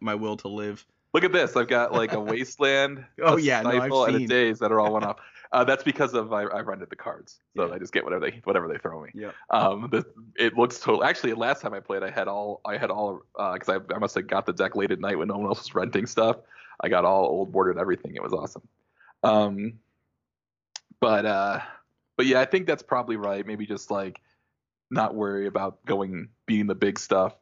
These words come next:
Speaker 2: with Beacon Bolt so much. Maybe just worry, like, Fork Bolt to go to the face, Spell Snare will stop, like, a Snapcaster
Speaker 1: Yeah.
Speaker 2: Mage.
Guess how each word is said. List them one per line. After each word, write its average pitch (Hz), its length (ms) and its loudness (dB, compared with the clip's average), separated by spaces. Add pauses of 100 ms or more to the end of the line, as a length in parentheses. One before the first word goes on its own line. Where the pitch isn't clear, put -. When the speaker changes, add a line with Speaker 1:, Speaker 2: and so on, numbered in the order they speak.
Speaker 2:
with - 160 -2
Beacon 98 280 -4
Bolt 92 240 -2
so 101 120 -2
much. 92 340 -4
Maybe 92 160 -6
just 92 200 -10
worry, 98 200 -4
like, 98 200 -6
Fork 107 240 2
Bolt 104 180 0
to 110 60 0
go 101 100 2
to 87 60 -2
the 95 80 -6
face, 104 400 2
Spell 98 260 0
Snare 95 320 -2
will 92 100 2
stop, - 380 -2 (120)
like, - 120 -8
a - 60 -8
Snapcaster 101 540 -6
Speaker 1:
Yeah. 90 60 -6
Speaker 2:
Mage. 90 360 -12